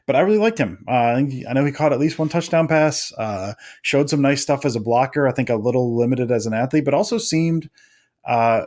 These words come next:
well liked in the locker room. If I'm not mistaken, I think he was at Jordan Love's, he was at someone's wedding, maybe A J Dillon's wedding or something. He, I know he was in some of the pictures after he was cut. So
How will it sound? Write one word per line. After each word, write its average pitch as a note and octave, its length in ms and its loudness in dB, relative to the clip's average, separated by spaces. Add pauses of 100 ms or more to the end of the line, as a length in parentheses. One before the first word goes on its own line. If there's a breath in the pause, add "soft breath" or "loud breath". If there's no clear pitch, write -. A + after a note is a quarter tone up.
well C#3 320 2
liked C3 280 0
in C#3+ 60 -2
the A#2+ 100 2
locker A#2 320 0
room. E3+ 160 0
If D3+ 140 -4
I'm B2 60 2
not C#3+ 180 2
mistaken, C3 540 -2
I A2 80 -2
think D3 240 -4
he E3+ 260 -4
was B2+ 320 -2
at B2+ 260 -4
Jordan C3 520 0
Love's, A#2+ 500 -2
he B2 80 -6
was D3 140 -2
at A#3 100 -2
someone's B2+ 400 -2
wedding, F2+ 240 -8
maybe C3 260 2
A C3 60 2
J B2 140 0
Dillon's A#2 280 -2
wedding B2+ 240 0
or C3 60 0
something. C3 320 -2
He, C3+ 100 0
I C#3 60 2
know C#3+ 80 2
he D3+ 100 2
was C3 120 2
in B2 80 0
some A#2+ 160 -6
of G#2 60 -6
the F#2+ 40 -14
pictures - 480 -10 (320 loud breath)
after A#2+ 280 -2
he G#2 100 -4
was F#2 160 -6
cut. - 260 -8
So A2+ 320 0